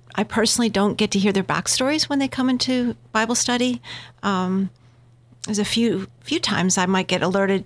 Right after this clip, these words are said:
you know, if someone can't read, I don't want them to feel uncomfortable. So I've been told that, that kind of thing. But overall, they're just a,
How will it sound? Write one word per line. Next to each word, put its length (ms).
you 100
know, 120
if 60
someone 260
can't 260
read, 260
I 100
don't 160
want 200
them 160
to 80
feel 240
uncomfortable. 560
So 160
I've 180
been 120
told 260
that, 280
that 180
kind 180
of 80
thing. 260
But 200
overall, 540
they're 140
just 280
a, 240